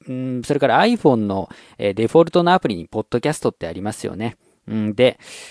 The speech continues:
うぜえな、使わないのになってね、<laughs> 思ってる方も多数いらっしゃるかと思いますけれども、まあ、使ってみると、ね、これを聞いてくださってる方の多くは知っていると思いますけれども、楽しい、面白いコンテンツ、えー、配信形式ですよね。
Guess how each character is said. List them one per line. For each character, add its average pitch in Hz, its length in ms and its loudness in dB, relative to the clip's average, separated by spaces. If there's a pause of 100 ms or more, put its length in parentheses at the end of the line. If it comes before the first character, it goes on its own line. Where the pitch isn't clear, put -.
(240)
う 107 120 -4
ぜ 135 160 2
え 131 60 0
な、 107 180 -2
使 - 260 2
わ 147 100 4
な 151 120 2
い 147 80 0
の 107 100 -2
に 90 100 -8
な 107 240 -4
っ - 80 -4
て - 160 -10
ね、 117 260 -6
<laughs> - 40 -20
思 113 200 0
っ 131 40 -2
て - 120 -2
る 110 80 -8
方 110 200 -2
も 101 60 -6
多 123 120 0
数 165 200 -4
い 131 100 -2
ら 131 100 2
っ - 20 -4
し - 100 -6
ゃ 190 40 0
る 175 80 0
か 160 120 -4
と 147 100 2
思 131 140 2
い 180 40 0
ま 202 120 0
す - 80 -6
け 117 120 -2
れ 87 80 -4
ど 87 80 -12
も、 95 220 -6 (680)
ま 107 120 -4
あ、 - 60 -8
使 - 200 -4
っ 220 100 0
て 349 100 2
み 381 100 4
る 381 100 6
と、 - 200 -2 (380)
ね、 165 280 -2
こ - 120 -4
れ 110 80 2
を 101 60 0
聞 - 140 -4
い - 20 0
て 113 100 -2
く 131 80 -4
だ 143 100 2
さ 208 120 2
っ 214 60 -20
て - 80 -2
る 175 60 0
方 131 180 4
の 156 180 4
多 285 80 4
く - 100 6
は - 100 2
知 - 100 -8
っ - 80 -14
て 123 100 -2
い 110 100 2
る 107 60 -6
と 110 100 0
思 92 120 -4
い 90 40 -8
ま 85 100 -10
す - 100 -16
け - 80 -12
れ 85 80 -12
ど 92 80 -12
も、 87 100 -14
楽 110 360 -6
し - 220 -8
い、 87 40 -8
面 117 320 -2
白 131 320 4
い 92 100 -2
コ 98 220 -4
ン 90 80 -8
テ 87 220 -8
ン 87 80 -14
ツ、 - 260 -12 (260)
え 92 420 -6
ー、 - 20 -8
配 107 280 -4
信 98 240 -8
形 113 320 -4
式 - 220 -10
で 92 100 -8
す - 180 -8
よ 170 140 0
ね。 220 200 -4